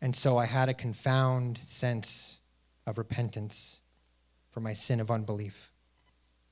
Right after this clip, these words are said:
The unbelief of seeing my true identity of myself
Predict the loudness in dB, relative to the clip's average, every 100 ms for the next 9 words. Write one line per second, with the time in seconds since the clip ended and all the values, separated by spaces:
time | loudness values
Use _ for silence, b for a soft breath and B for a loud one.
0 | _ _ _ _ _ b b b b b
1 | 2 6 6 6 6 6 4 2 0 -2
2 | 4 4 6 2 2 4 4 2 0 4
3 | 6 8 6 4 0 -2 -8 -14 _ _
4 | _ _ _ _ _ _ _ _ -4 0
5 | -2 0 0 0 -2 -12